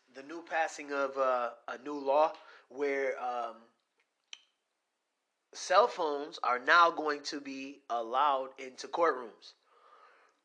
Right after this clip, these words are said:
So here we are. Uh,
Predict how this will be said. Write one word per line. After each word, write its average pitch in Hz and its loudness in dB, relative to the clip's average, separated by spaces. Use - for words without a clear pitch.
So 139 0
here 147 -6
we 147 -4
are. 117 -4
Uh, 127 -4